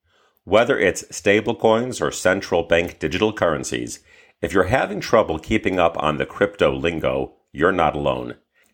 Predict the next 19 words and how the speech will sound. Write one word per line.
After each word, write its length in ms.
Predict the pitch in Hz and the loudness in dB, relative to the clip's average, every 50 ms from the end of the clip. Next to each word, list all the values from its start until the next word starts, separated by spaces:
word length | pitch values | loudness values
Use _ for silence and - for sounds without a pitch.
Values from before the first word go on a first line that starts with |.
| _ _ _ _ _ | _ _ _ _ _
Head 340 | _ - 104 113 123 123 117 - | _ -2 0 0 0 0 -2 -2
to 340 | - 104 92 85 80 - - | 0 2 2 2 2 2 2
Ask 380 | 90 95 113 127 - - - | 2 2 2 2 -2 -4 -2
the 80 | - 98 | 0 2
National 440 | 90 92 92 87 - - 90 82 80 | 4 4 2 2 0 -2 -2 2 2
Office 460 | 78 76 71 - - 71 67 - - | 4 4 2 2 0 -4 -4 -4 -6
for 220 | - - 76 71 | -6 -2 0 0
a 40 | 69 | 0
primer 560 | - - - 104 98 101 98 80 71 67 69 - 69 | 0 -2 0 0 2 2 2 0 -2 -4 -6 -4 -4
on 140 | 73 73 | -6 -6
crypto 440 | - - - 113 - - - 107 87 | -4 -2 -2 -2 0 2 0 2 4
assets 580 | 82 76 71 69 - - 65 65 - - - - _ _ _ _ _ _ _ - | 4 4 2 2 2 0 0 0 -2 -6 -14 -16 _ _ _ _ _ _ _ 0
and 160 | 87 85 82 | 0 0 2
some 220 | - - 110 110 | 2 0 0 2
of 120 | 120 110 - | 2 0 0
the 80 | 98 | 0
related 420 | 87 85 80 80 85 85 82 76 - | 0 2 2 4 4 2 2 0 -4
accounting 540 | - - - - 87 82 78 - - 76 - | -4 -6 -4 -2 -2 -2 -2 -4 -8 -10 -10
considerations. 880 | - 73 - - - 62 64 62 64 - - - - - - - - | -8 -10 -8 -8 -6 -4 -4 -4 -4 -6 -8 -12 -14 -16 -18 -18 -18